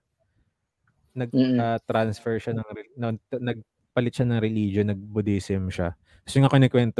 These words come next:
Speaker 1: niya na yun nga, ba-, bawal ka pumatay ng langgam. Alam mo, kasi di mo alam, lolo mo pala yun.
Speaker 2: Hmm, talaga?
Speaker 1: Oo, oo, oo. Na-reincarnate pala yung lolo mo.
Speaker 2: Eh, di
Speaker 1: Or
Speaker 2: ma-reincarnate siya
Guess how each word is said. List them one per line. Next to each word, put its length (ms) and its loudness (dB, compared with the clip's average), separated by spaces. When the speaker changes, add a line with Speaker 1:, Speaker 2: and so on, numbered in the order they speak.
Speaker 1:
niya 160 2
na 160 -2
yun 160 -2
nga, 160 0
ba-, 320 -6
bawal 400 0
ka 80 -2
pumatay 400 -2
ng 160 -2
langgam. 720 2
Alam 160 2
mo, 160 0
kasi 160 0
di 160 6
mo 120 6
alam, 200 6
lolo 320 4
mo 80 0
pala 240 0
yun. 320 -2
Speaker 2:
Hmm, 720 8
talaga? 500 10
Speaker 1:
Oo, 400 4
oo, 340 8
oo. 240 -4
Na-reincarnate 800 0
pala 180 -2
yung 140 -4
lolo 240 -2
mo. 160 -4
Speaker 2:
Eh, 80 8
di 160 10
Speaker 1:
Or 80 10
Speaker 2:
ma-reincarnate 720 8
siya 80 -2